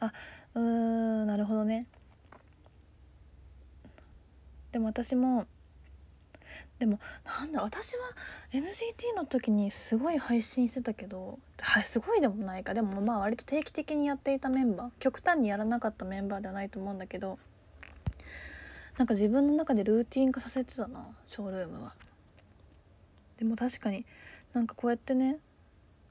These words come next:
こんなさ、私がさ、ラジオ配信をするってなっても、ゲリラ配信でもみんながさ、見に来てくれるわけですよ。だから、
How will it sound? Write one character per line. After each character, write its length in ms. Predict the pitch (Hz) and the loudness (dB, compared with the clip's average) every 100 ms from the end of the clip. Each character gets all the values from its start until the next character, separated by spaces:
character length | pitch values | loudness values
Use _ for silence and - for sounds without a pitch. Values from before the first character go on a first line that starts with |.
| - | -20
こ 160 | - - | -10 -8
ん 120 | - | -6
な 80 | - | -8
さ、 240 | - 233 | -4 -4
私 340 | 214 226 - 240 | -2 0 0 0
が 100 | 226 | -4
さ、 380 | 262 240 220 - - - - - - - - - - - - - - - - - - - - - - | -2 -2 -4 -8 -20 -20 -20 -20 -20 -20 -20 -20 -20 -20 -20 -20 -20 -20 -20 -20 -20 -20 -20 -20 -4
ラ 120 | 214 | 0
ジ 200 | 202 220 | 2 2
オ 40 | 220 | 2
配 240 | 240 240 | 2 2
信 220 | - 208 | 2 -2
を 60 | 202 | -4
す 180 | - 240 | 2 2
る 60 | |
っ 40 | 247 | 2
て 160 | - | -2
な 120 | 220 | -4
っ 40 | 247 | -4
て 160 | - | -4
も、 180 | 208 - - | -4 -6 -6
ゲ 180 | 214 214 | 0 2
リ 140 | 220 | 2
ラ 80 | 233 | 2
配 220 | - 285 | 0 -2
信 260 | 277 269 208 | 0 0 -2
で 40 | |
も 100 | 208 | -4
み 160 | 202 208 | -4 -2
ん 100 | 214 | -2
な 80 | 240 | -4
が 120 | 220 | -6
さ、 220 | - 240 | -8 -6
見 140 | 233 220 | 0 2
に 140 | 247 | 2
来 100 | - | 0
て 100 | - | -6
く 120 | - | -4
れ 100 | 202 | -4
る 100 | 196 | -4
わ 100 | 214 | -6
け 120 | - 240 | -6 -8
で 100 | 220 | -8
す 180 | - | -10
よ。 80 | - - - - - - - - - - - - - - - _ _ - | -14 -20 -20 -20 -20 -20 -20 -20 -20 -20 -20 -20 -20 -20 -20 _ _ -20
だ 120 | - | -16
か 160 | - | -14
ら、 140 | - | -14